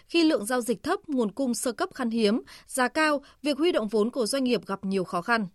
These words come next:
Tâm lý của nhà đầu tư vẫn trong trạng thái nghe ngóng thông tin và kỳ vọng vào những giải pháp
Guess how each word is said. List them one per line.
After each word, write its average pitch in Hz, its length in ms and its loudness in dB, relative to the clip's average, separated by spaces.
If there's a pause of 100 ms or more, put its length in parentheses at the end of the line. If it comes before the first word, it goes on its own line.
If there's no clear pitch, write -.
(320)
Tâm 339 120 2
lý 269 160 2
của 285 120 0
nhà 220 140 0
đầu 202 140 0
tư 277 220 -2
vẫn 262 180 -2
trong 285 220 -2
trạng 190 220 -4
thái 202 180 -4
nghe 240 160 -2
ngóng 202 200 -2
thông 240 180 -6
tin 254 240 0
và 208 140 -4
kỳ 208 240 -4
vọng 175 240 -2
vào 190 140 -4
những 202 220 -6
giải 240 200 -4
pháp 330 280 0